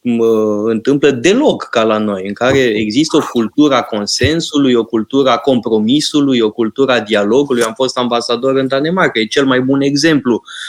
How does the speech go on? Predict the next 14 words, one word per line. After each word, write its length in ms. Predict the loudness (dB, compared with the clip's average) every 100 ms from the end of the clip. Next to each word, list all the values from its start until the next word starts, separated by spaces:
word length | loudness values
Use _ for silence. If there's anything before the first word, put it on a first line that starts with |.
| -6
uh, 240 | 0 2 2
pe 100 | -2
care 260 | 0 0
îl 60 | 0
știu 400 | -2 -2 2 2
de, 600 | 2 0 2 2 0 -2 _ -20 -20 _ -2
um, 920 | 0 2 2 2 0 -4 -6 -8 -10 -10 -4
politică 720 | 2 2 2 0 -2 0 -2
consensuală. 920 | 0 0 0 0 0 0 2 2 0 -2
Este 360 | -4 -2 -2
l-, 300 | 0 0 -2 -6 -6
e 140 | -4 -4 -8 -14 -4
diametral, 920 | 0 2 0 0 0 2 2 0 -2
uh, 120 | -2